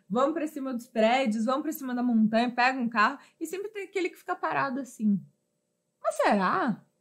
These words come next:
Então, não seja <laughs> essa pessoa que fica parada, tá bom? Jamais. Jamais, porque é o que acontece?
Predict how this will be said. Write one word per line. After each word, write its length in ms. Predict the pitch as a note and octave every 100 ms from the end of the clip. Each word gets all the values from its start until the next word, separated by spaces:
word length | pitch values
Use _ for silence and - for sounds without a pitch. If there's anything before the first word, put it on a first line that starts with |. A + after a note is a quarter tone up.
| _ _ _ _ _ -
Então, 460 | D4 - G#3+ F#3 G3+
não 240 | A3+ B3
seja 420 | - C4+ D4 C4+
<laughs> 120 | F#4+
essa 240 | D#4 D#4 G4
pessoa 460 | F#4+ F4 E4+ D4
que 120 | - D#4+
fica 280 | C4+ C4+
parada, 540 | - - A#3 A3+ G3+ G#3
tá 140 | F#3+
bom? 280 | G3 A#3 A3
Jamais. 800 | D#3 F#3+ G3+ B3 C#4 A3+ F#3+ F3+ - _ _
Jamais, 480 | E3+ G3 A3 A3 G3+
porque 280 | - G#3+ C4+
é 60 |
o 40 | A#3
que 80 | G#3
acontece? 460 | A3+ A3+ B3+ D4+